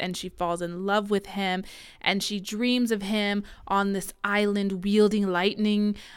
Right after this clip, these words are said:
and calling forth a storm on the island of Corfu, and she's, they've become so overwhelming, like, she's even having them while she's awake, that she's like, "All right, I just, I have to fucking go to the island of Corfu." Am I saying that right?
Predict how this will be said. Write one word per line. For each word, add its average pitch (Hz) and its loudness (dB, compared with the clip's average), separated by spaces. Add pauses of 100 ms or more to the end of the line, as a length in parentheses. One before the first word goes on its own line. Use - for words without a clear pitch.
(100)
and 175 -6
calling 220 4
forth 220 4
a 214 2
storm 202 6
on 185 0
the 180 -2
island 175 -2
of - -12
Corfu, 330 4
and 185 0
she's, 202 -2 (360)
they've 202 4
become 254 2
so 247 4
overwhelming, 202 4
like, 175 -6
she's 190 -8
even 190 -6
having 185 -2
them 185 0
while 175 -2
she's 185 -4
awake, 233 4
that 196 -2
she's 202 -4
like, 190 -2
"All 190 2
right, 190 4
I - 0
just, 190 -4
I - -2
have 175 -4
to 202 -8
fucking 190 -4
go 165 -4 (520)
to - -10
the 175 -2
island 147 -6
of 95 -16
Corfu." 165 -8
Am - -20
I 277 -8
saying 294 -10
that 302 -14
right? 302 -16